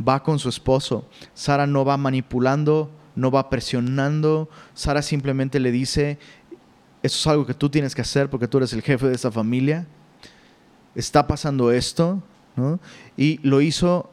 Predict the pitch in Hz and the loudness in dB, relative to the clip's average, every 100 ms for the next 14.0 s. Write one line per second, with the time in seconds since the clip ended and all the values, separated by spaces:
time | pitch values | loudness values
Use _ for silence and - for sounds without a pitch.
0 | _ 139 - 135 127 160 175 165 160 - | _ -2 -2 -4 -2 0 2 0 -2 0
1 | 170 185 185 - 135 127 127 139 156 147 | 0 0 -4 -2 -2 0 0 0 2 0
2 | 139 120 120 143 139 - 117 131 156 175 | -2 -4 -2 0 0 -2 -2 0 0 -2
3 | - - - - 127 139 160 175 151 139 | -4 -14 -18 -4 4 4 4 0 0 -2
4 | 143 139 143 135 147 165 170 160 131 - | -2 -2 -2 0 2 2 4 2 0 -2
5 | 156 - 160 147 120 127 143 151 175 226 | -2 0 0 0 2 4 6 6 4 0
6 | - - - _ _ - - - - - | -6 -14 -20 _ _ -20 -20 -20 -8 0
7 | 131 139 147 - 170 - - _ _ _ | 4 4 4 2 -2 -2 -16 _ _ _
8 | _ _ _ _ - - 156 147 127 117 | _ _ _ _ -10 -4 -2 2 2 0
9 | 123 127 135 _ - - - - 127 139 | -4 -6 -10 _ -20 -20 -6 2 4 4
10 | 160 175 - 147 135 139 - _ _ - | 2 -2 0 0 0 -6 -12 _ _ -20
11 | _ - 147 135 139 139 131 - 156 151 | _ -8 0 0 0 -2 -2 0 0 2
12 | 147 147 143 160 143 131 120 117 - 131 | 0 0 0 -2 -2 -4 -4 -4 -2 -2
13 | - 131 113 113 110 71 - - - | -2 -2 -2 -4 -6 -8 -12 -18 -20